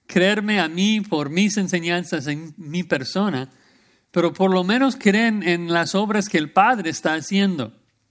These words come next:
¿sí? Por lo menos acepten de que Dios Padre es quien está obrando aquí. Está afirmando, "Mira, yo no sané al ciego con mi propio poder humano", ¿no?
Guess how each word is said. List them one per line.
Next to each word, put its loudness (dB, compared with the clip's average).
¿sí? -8
Por -2
lo -2
menos 0
acepten 0
de -4
que 0
Dios 0
Padre 2
es -8
quien -2
está 0
obrando -2
aquí. -8
Está -2
afirmando, -2
"Mira, -4
yo -2
no 0
sané 0
al -2
ciego -2
con -8
mi -8
propio -2
poder -2
humano", -2
¿no? -8